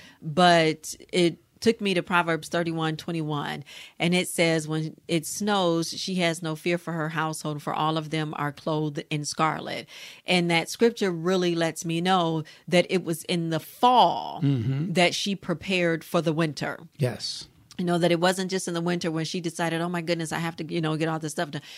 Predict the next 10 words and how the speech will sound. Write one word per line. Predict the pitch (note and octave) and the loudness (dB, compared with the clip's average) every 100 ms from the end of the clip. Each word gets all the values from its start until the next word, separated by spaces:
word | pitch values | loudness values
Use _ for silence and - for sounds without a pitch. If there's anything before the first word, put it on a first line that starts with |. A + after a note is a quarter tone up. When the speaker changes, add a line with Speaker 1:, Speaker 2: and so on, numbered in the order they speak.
| - | -4
Speaker 1:
It | F#3 | 0
was | E3+ - | 0 0
something | F3+ E3+ D#3+ | -2 -2 -2
that | D#3 | -4
she | - E3+ | -2 -2
did | E3 D#3 | 0 0
in | D3 D#3 | 0 -2
advance | D3 C#3+ E3+ D#3+ D3+ | -4 -2 -2 -2 -4
in | - D#3+ | -6 -4
anticipation | D3+ D3 E3+ D#3 - B3+ C#4 - F3 D#3 D3+ | -4 -4 -6 -6 -2 0 0 0 0 0 -2